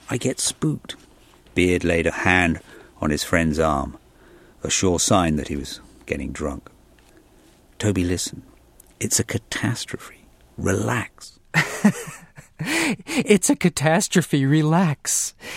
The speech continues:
Speaker 2: I-, is that the point that we've reached, though, where, where business people are seeing, uh, the great opportunity in the catastrophe?
Speaker 1: There are some very dodgy outfits out there. I mean, especially in Europe, where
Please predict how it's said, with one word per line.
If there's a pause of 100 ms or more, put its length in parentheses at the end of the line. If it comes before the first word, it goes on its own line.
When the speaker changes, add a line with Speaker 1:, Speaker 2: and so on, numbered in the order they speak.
Speaker 2:
I-,
is
that
the
point
that
we've
reached,
though,
where,
where
business
people
are
seeing,
uh,
the
great
opportunity
in
the
catastrophe? (460)
Speaker 1:
There
are
some
very
dodgy
outfits
out
there.
I
mean,
especially
in
Europe,
where